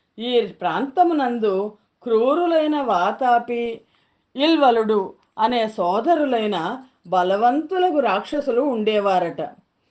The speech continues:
వాళ్ళు బ్రాహ్మణులను చంపుతుండేవారు. ఇల్వలుడు బ్రాహ్మణ రూపము ధరించి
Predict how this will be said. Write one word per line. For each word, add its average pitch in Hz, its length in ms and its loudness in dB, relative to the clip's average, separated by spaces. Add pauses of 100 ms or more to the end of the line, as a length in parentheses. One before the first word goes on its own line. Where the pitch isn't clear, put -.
(240)
వాళ్ళు 233 580 2 (240)
బ్రాహ్మణులను 240 960 0
చంపుతుండేవారు. 220 1040 -2 (640)
ఇల్వలుడు 247 920 2 (240)
బ్రాహ్మణ 220 680 -2
రూపము 269 420 -2
ధరించి 233 720 0